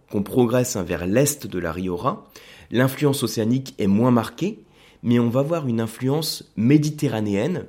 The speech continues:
assez relative, hein, mais on se rapproche de la Méditerranée. Donc on a cette double influence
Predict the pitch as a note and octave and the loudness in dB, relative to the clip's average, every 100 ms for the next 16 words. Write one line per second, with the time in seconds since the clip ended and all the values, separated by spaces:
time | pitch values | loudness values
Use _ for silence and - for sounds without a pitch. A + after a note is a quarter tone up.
0 | - E2 - F2+ D#2 D#2 - A3+ D#3 - | -14 -14 -10 -8 -8 -8 -6 -4 -4 -8
1 | - - G2+ - - C3+ C3+ E3 F#3+ - | -16 -6 -4 -4 -4 -4 -2 -4 -4 -10
2 | - - G2+ A#2+ A#2 G#2+ G#2 G#2+ F#2 D#2 | -16 -8 0 2 4 0 -4 -6 -6 -6
3 | - - _ _ - - A2 C#3 C#3 C#3+ | -12 -20 _ _ -20 -8 -2 2 2 2
4 | A2+ G2 F3+ D#3 C#3 - B2+ C#3 F3+ - | -4 -4 -2 0 0 0 -4 -4 -4 -10
5 | - | -14